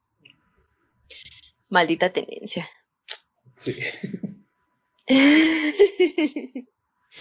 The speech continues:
Speaker 2: Acá nomás le cambiaron el nombre y dijeron, "Sí, este, el, el, el gobierno del Bronco se,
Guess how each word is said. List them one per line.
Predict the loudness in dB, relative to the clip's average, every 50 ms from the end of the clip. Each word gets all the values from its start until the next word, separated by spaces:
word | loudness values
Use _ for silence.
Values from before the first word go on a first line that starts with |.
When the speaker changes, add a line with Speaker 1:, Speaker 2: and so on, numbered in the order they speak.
| -14 -14 -14 -2 0
Speaker 2:
Acá | 0 2 4 2 4
nomás | 4 4 4 4 4
le | 4
cambiaron | 4 6 4 4 4 4 2
el | -2 -2
nombre | -2 -4 -6 -4 -2 -2 -2
y | -2 -4 -6
dijeron, | -6 -6 -6 -6 -6
"Sí, | -6 -6 -6 -4 -4 -4 -6
este, | -8 -8 -10 _ _ -8 -6 -6 -8 -10 -14
el, | -16 -18 -18 -18 -10 -8 -8
el, | -8 -8 -10 -12 -8 -6
el | -4 -2 -2
gobierno | 0 0 0 0 0 -2 -2
del | -2 0
Bronco | 0 -2 -4 -6 -4 -4 -4 -4
se, | -4 -6 -8 -8 -8 -8 -10 -12